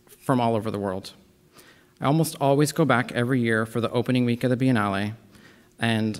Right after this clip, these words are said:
uh, I always have an invite to the American <laughs> party because it's at the Guggenheim.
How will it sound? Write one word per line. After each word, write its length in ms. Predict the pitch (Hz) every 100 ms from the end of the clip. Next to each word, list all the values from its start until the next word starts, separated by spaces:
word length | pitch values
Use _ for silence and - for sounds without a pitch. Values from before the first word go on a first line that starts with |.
| -
uh, 720 | 104 98 95 90 95 92 85
I 120 | - 117
always 260 | 110 117
have 100 | 135
an 60 | 120
invite 300 | 110 113 113
to 80 | -
the 80 | 127
American 360 | 131 117 151
<laughs> 220 | 123 - -
party 340 | 120 113 127
because 580 | - 117 127 113 113 120
it's 160 | 139 -
at 160 | 120
the 60 | 104
Guggenheim. 500 | 107 101 104 101